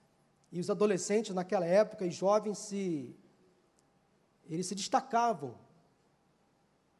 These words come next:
As perguntas eram sobre os personagens, as histórias, as dúvidas. As partes mais curiosas e interessantes da Bíblia, não sei quantos aqui são desta época.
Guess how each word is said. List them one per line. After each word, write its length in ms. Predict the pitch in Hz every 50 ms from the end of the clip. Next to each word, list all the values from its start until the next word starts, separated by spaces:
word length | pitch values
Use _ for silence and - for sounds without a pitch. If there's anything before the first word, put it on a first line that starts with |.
| _ _ _ -
As 80 | - -
perguntas 460 | - 233 208 180 269 302 285 247 190
eram 200 | 226 226 220 214
sobre 260 | - - 240 226 196
os 80 | - -
personagens, 840 | 202 214 214 - 220 185 170 175 202 214 220 214 180 156 147 143
as 100 | 165 160
histórias, 680 | 175 165 - - - 196 220 226 226 208 160 147 135 135
as 180 | 165 147 123 127
dúvidas. 800 | 143 226 277 294 269 175 180 151 127 123 113 - - - - - _ _ _ _ _ _ _ _ _ _ _ _ _ _ _ _ _ _ _ _ _ _ _ _ _ -
As 120 | 156 -
partes 280 | - 247 226 233 202 170
mais 220 | 226 277 269 -
curiosas 560 | - 254 247 220 190 208 247 254 214 202 180
e 40 | 208
interessantes 680 | 190 190 220 214 196 - - - 214 226 220 202 180
da 120 | 156 185 147
Bíblia, 380 | 135 160 196 226 214 190 190
não 80 | 202 190
sei 200 | - - 233 233
quantos 340 | 233 233 233 220 - - 220
aqui 340 | 190 - - 208 214 208
são 420 | 190 - - - - - 208 214 208
desta 340 | 180 196 185 - - 185 165
época. 600 | 170 180 175 165 - - 151 139 - 139 131